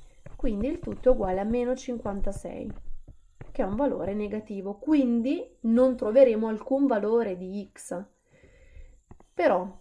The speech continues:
abbiamo visto prima che nel caso in cui il delta sia minore di zero e la A è positiva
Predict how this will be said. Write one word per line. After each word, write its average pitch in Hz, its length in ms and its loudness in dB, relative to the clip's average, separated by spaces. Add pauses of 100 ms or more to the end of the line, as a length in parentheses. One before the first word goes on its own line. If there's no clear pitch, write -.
(120)
abbiamo 202 360 -2
visto 220 340 -4
prima 226 600 -4
che 202 380 -4
nel 196 220 -8
caso 247 280 2
in 254 100 0
cui 247 220 -4
il 185 100 -6
delta 220 340 -4
sia 202 220 -4
minore 208 380 -2
di 185 260 -10
zero 185 520 -4
e 208 140 -6
la 190 300 -2
A 180 180 -8 (720)
è 202 140 -4
positiva 214 840 -4